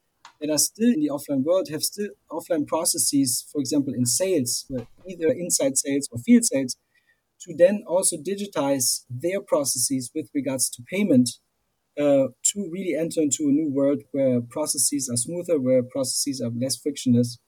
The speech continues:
uh, less, uh, uh, full of friction, to bring them really to the next,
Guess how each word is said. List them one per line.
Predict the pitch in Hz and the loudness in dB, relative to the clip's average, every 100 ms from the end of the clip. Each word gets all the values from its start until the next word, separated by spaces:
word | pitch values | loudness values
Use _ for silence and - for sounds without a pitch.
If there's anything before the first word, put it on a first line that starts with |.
| 147 | -4
uh, | 139 131 | -4 -2
less, | 151 143 - - | -2 0 -2 0
uh, | 143 131 - | 0 0 -2
uh, | 127 123 120 | 0 0 -2
full | 156 143 | 0 0
of | 120 | 0
friction, | 156 - 120 120 123 | -4 2 4 4 -2
to | 127 | -8
bring | 127 151 | 0 4
them | 139 123 | 4 4
really | 135 | 0
to | 123 - | -4 -2
the | 123 | 2
next, | 120 120 117 - | 2 2 -6 -12